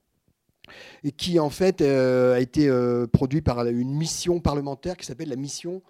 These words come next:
euh, parlementaire d'information sur la résilience nationale. Donc avec l'idée qu'en fait, on va, on veut véritablement mettre en France effectivement une politique de résilience nationale. Alors, euh, ce qui est intéressant,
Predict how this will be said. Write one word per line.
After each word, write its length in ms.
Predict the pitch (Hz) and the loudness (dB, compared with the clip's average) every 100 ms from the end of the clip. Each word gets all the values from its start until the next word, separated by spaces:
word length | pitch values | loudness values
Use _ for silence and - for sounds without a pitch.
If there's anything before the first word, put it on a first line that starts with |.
| _ _ _ | _ _ _
euh, 180 | 127 120 | -12 -12
parlementaire 560 | 123 135 127 120 175 151 | -10 -8 -10 -8 -8 -6
d'information 680 | 131 - 131 127 - 165 | -8 -8 -10 -10 -10 -14
sur 120 | 170 123 | -14 -16
la 100 | 107 | -12
résilience 480 | 139 151 156 170 | -12 -8 -10 -10
nationale. 340 | 139 - 117 101 - - - | -14 -14 -14 -14 -20 -20 2
Donc 160 | 123 139 | 4 6
avec 180 | 143 - | 4 2
l'idée 540 | 151 143 147 175 240 _ _ - | -4 0 4 4 0 _ _ -12
qu'en 100 | 123 | -8
fait, 300 | - 202 196 | -6 -6 -6
on 140 | 147 | -4
va, 260 | 147 175 - | 0 -2 -2
on 120 | 139 | -6
veut 180 | 131 190 | -2 0
véritablement 640 | 170 175 170 160 160 156 | 2 0 -2 -4 -4 -6
mettre 320 | 156 147 170 | -8 -8 -8
en 40 | 143 | -10
France 360 | - 175 196 - _ | -10 -14 -14 -16 _
effectivement 380 | 139 - 131 165 | -12 -10 -6 -4
une 80 | 165 | 2
politique 380 | - 147 185 156 | 2 2 -4 -6
de 80 | |
résilience 500 | 127 127 127 135 151 | -6 -6 -2 -2 -2
nationale. 560 | 143 127 135 123 131 190 - - - - 135 | -4 -4 -4 -4 -4 -6 -12 -20 -20 -10 4
Alors, 260 | 156 143 - - | 4 4 -2 4
euh, 160 | 147 | 6
ce 80 | 139 | 6
qui 80 | - | 2
est 100 | 190 | 2
intéressant, 600 | 180 180 165 - 180 | 2 2 0 2 2